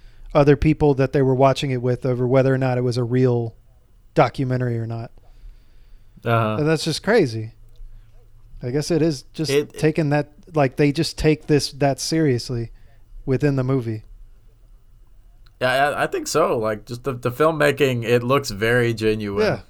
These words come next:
Speaker 2: And there's so many moments that really aren't comedic, but they're kinda just, uh, bookended between comedic moments. And, and so it, it kinda really fleshes out the world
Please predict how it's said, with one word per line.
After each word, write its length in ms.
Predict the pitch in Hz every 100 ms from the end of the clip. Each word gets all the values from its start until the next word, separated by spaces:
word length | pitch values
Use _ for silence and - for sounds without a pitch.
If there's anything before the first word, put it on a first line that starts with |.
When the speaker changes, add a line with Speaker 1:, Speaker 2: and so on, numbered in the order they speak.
| - - - - - -
Speaker 2:
And 260 | 123 135 135
there's 220 | 156 156
so 140 | 180 208
many 240 | 226 170
moments 460 | 139 160 156 127 -
that 280 | 139 127 -
really 280 | 151 180 -
aren't 320 | 131 185 -
comedic, 640 | - 113 104 101 101 - - -
but 200 | 131 139
they're 140 | 139 131
kinda 340 | 147 143 139
just, 380 | 131 135 127 -
uh, 400 | 123 113 110 107 -
bookended 640 | 147 156 160 135 123 120 104
between 580 | 120 - 139 147 143 123
comedic 520 | 123 113 110 104 -
moments. 760 | 107 101 98 95 - - - - _ - - _ - - - - - _ _ _ _ _
And, 460 | - 127 123 127 131
and 120 | 127
so 280 | 120 143 135
it, 240 | 135 135
it 160 | 139 143
kinda 280 | 151 165 151
really 260 | 147 143
fleshes 440 | 123 131 127 135 117
out 260 | 120 120
the 80 | 120
world 800 | 107 127 131 117 110 104 -